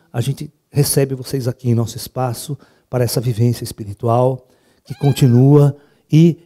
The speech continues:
a cada dia que passa, todos nós aprendemos algo novo. Todos nós renovamos e nós não temos apego às coisas materiais, não, tá? Claro, a gente deu, trabalhou bastante lá em São Tomé, a gente deu uma puta energia, tá?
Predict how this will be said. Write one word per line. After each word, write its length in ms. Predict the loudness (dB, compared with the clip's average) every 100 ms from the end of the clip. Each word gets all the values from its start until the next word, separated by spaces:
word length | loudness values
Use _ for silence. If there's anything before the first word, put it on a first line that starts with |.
| _
a 60 | -6
cada 240 | -2 0
dia 160 | 0 -2
que 140 | -4
passa, 360 | -6 -6 -4 -4
todos 320 | -4 -2 -2
nós 260 | 0 0 0
aprendemos 520 | -4 -4 -4 -4 -8
algo 220 | -8 -8
novo. 420 | -8 -8 -10 -14 -20 _ _ _
Todos 240 | -2 -2
nós 240 | 2 2 4
renovamos 1080 | 4 4 2 2 6 6 6 2 -4 -12 _ _ _ _
e 220 | 6 6
nós 240 | 4 2
não 80 | 0
temos 300 | 2 2 2
apego 680 | 0 -2 2 4 4 -2 -10
às 120 | -12
coisas 320 | -8 -8 -8
materiais, 680 | -8 -6 -4 -4 -4 -6 -12
não, 180 | -16 -10
tá? 300 | -2 0 -2 _ _ _ _ _ _ _ -2
Claro, 260 | 0 2
a 40 | 2
gente 320 | 2 -2 -6
deu, 360 | -4 -4 -4 -8
trabalhou 380 | -4 -2 0 0
bastante 600 | -2 -4 2 4 4 0
lá 60 |
em 40 | -6
São 160 | -8
Tomé, 480 | -10 -10 -6 -6 -4
a 60 | -6
gente 180 | -10
deu 140 | -6 -8
uma 80 | -8
puta 180 | -12
energia, 760 | -4 -4 -4 -8 -8 -6 -8 -10
tá? 280 | -8 -8